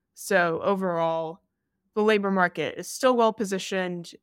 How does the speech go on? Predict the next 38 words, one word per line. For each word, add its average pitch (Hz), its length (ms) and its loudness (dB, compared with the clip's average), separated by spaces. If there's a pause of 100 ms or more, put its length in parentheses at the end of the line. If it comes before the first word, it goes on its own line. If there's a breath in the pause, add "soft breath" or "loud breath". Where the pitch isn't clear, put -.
and 160 460 -2
it's - 320 -10
doing 202 540 2
what 175 400 2
it's - 160 -12
supposed - 340 -2
to - 60 -12
be 156 120 -6
doing 151 300 -8
right 151 220 -6
now, 143 280 -4
which 156 240 -10
is 156 140 -6
just - 440 -8 (420)
decelerating 175 720 0
a 139 80 -4
little 151 280 -6
bit. 139 460 -12 (480)
Meanwhile, 202 720 4
in 185 200 -4
the 175 200 -4
Austin 180 680 -2 (100)
labor 170 260 -6
market, 165 480 -4
what 180 160 -2
we've 180 180 -8
seen 180 380 -4
is 160 440 -6 (140)
still 320 480 -2
relatively 214 580 0
strong 175 680 -2 (160)
jobs 180 340 0
growth 190 280 -2
on 190 120 -4
a 170 40 -2
month-over-month 170 720 -4
basis, 175 420 -8
about 180 320 -2